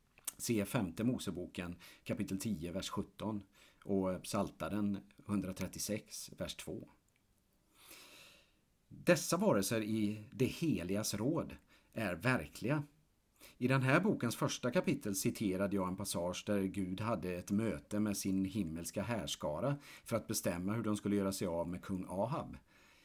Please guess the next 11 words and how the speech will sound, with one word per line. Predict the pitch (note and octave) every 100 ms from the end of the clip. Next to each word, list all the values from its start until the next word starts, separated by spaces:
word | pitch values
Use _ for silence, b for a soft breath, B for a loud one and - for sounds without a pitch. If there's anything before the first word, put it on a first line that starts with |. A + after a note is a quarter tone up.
| b b
I | A#2
den | A2+ C3
passagen | F3+ G#3 D#3+ G#2 A#2
kallades | A2 B2 F#2+ F#2 F2+
medlemmarna | A2+ G2 D2+ E2 E2+ F2
av | F2+ F#2
denna | G2+ D#2
himmelska | D2+ G2 D2 D2 F#2+
grupp | E2+ D#2 -
för | - E2 D#2+ -
andar. | G2+ C#2+ E2 D#3 -